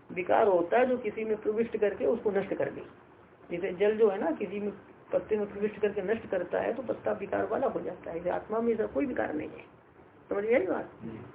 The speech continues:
Speaker 1: हाँ, तो यहाँ, यहाँ कह सकते हैं ज्ञान है, वहाँ बस कहा जाता है, लेकिन वास्तव में वो ज्ञान भी नहीं है। ये ध्यान रखिएगा आप। हम्म, शंकर मत में इसलिए उनकी तो नैयायिकों से के सामने बराबर है दोनों,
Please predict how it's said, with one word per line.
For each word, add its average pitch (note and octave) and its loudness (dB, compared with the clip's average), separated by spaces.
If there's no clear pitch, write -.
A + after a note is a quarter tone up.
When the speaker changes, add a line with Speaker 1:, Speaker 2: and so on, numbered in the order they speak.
Speaker 1:
हाँ, A#3 -2
तो E3+ -4
यहाँ, G#3 8
यहाँ B3+ 8
कह C#4+ 6
सकते - 12
हैं A3+ 8
ज्ञान F#3+ 2
है, - -4
वहाँ G#3+ 8
बस C#4 10
कहा B3+ 12
जाता A#3+ 8
है, C#4+ 8
लेकिन A3 4
वास्तव A#3 6
में D4+ 8
वो D4 6
ज्ञान A#3+ 8
भी A#3+ 4
नहीं F#4 8
है। F#4 10
ये F#3 -8
ध्यान G3+ 2
रखिएगा A3+ 0
आप। - -8
हम्म, G3+ -4
शंकर F#3 0
मत F3 -4
में D#3 -4
इसलिए A3+ -4
उनकी A#3+ 6
तो C#4 4
नैयायिकों A#3 6
से B3+ 2
के B3 0
सामने A3 2
बराबर A3+ 10
है D4 8
दोनों, E3+ 8